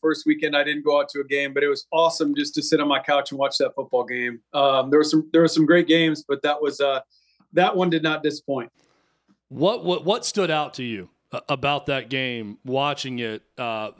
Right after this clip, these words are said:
Speaker 2: obviously, great atmosphere and good rivalry, rivalry between those two teams. But player-wise, what, what stuck with you?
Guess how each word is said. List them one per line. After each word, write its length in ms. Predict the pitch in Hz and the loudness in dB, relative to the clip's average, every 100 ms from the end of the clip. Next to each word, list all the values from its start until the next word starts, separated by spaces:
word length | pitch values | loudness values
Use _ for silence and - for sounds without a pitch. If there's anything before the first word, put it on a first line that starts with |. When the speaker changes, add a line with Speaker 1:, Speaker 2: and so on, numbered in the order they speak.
| 131 | -6
Speaker 2:
obviously, 480 | 156 160 151 151 135 | -4 -4 -4 -6 -6
great 240 | 147 139 | -4 -2
atmosphere 520 | 135 135 123 - 131 | -4 -6 -6 -4 -4
and 100 | 123 | -2
good 120 | 123 113 | -6 -4
rivalry, 640 | 120 139 135 123 123 120 143 | -4 -4 -6 -6 -6 -6 -4
rivalry 280 | 170 170 143 | -2 -2 -4
between 180 | 151 | -6
those 140 | 139 120 | -6 -6
two 140 | 135 | -8
teams. 520 | - 165 147 113 104 - _ _ - | -4 -4 -4 -6 -10 -12 _ _ -6
But 180 | 147 - | -6 -4
player-wise, 840 | 175 190 180 143 123 110 104 104 | -2 0 0 -2 -4 -6 -8 -8
what, 120 | 131 131 | -6 -4
what 160 | 156 | -4
stuck 320 | - 156 131 | -2 -4 -4
with 180 | 131 110 | -6 -8
you? 100 | 87 | -12